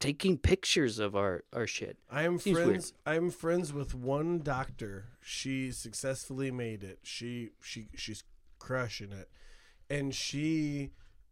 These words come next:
Speaker 2: put a story out on Instagram of her getting, of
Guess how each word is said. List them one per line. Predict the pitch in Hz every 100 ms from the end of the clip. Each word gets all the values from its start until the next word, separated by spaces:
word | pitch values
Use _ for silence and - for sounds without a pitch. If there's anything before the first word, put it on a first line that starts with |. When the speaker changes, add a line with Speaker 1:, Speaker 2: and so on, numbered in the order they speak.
| - - -
Speaker 2:
put | 143
a |
story | 131 - 151 156 180 147 120
out | 113 110
on | 113 117
Instagram | 123 147 - 117 117 110 113 - - -
of | 113
her | 107 143
getting, | 135 120 151 180 131 110 -
of | 127 120